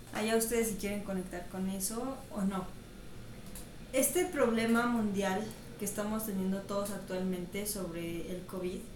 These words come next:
cuando nos enfermamos de la garganta,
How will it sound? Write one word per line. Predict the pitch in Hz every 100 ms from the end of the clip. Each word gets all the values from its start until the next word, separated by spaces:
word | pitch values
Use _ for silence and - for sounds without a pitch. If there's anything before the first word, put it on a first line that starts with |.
| - - - - - - - - - - - - - -
cuando | 254 254 254 240 240 240 240 233 -
nos | 240 240
enfermamos | 240 254 262 294 359 349
de | 254
la | 214
garganta, | 202 190 208 240 233 185 -